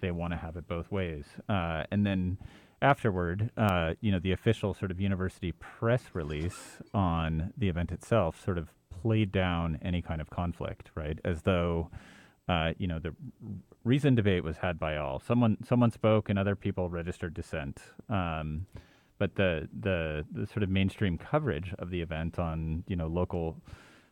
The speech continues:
uh, local outlets like K C R A sort of, of course, wanted to, to play up controversy and to, to paint this as a kind of clash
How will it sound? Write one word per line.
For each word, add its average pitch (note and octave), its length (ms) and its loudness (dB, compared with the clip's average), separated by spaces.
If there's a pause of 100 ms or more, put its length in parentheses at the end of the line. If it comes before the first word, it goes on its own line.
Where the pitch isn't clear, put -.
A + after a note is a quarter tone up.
(100)
uh, F2+ 320 4
local G2+ 320 2
outlets F2+ 360 -2
like F2 140 -2
K G2 140 0
C F#2+ 180 -2
R F2+ 160 2
A F2+ 220 2
sort G2 180 -2
of, E2+ 240 -8 (160)
of - 140 -6
course, F#2+ 480 0
wanted F2+ 300 -2
to, E2+ 300 0 (100)
to A2 100 0
play F#2+ 240 2
up E2+ 80 -4
controversy E2+ 880 -2 (120)
and E2+ 400 -2 (140)
to, F2 240 -2
to - 160 -2
paint G#2 220 0
this F#2 200 -6
as F#2 140 -6
a F2 60 -10
kind F#2 180 -8
of E2+ 120 -12
clash G2 360 -6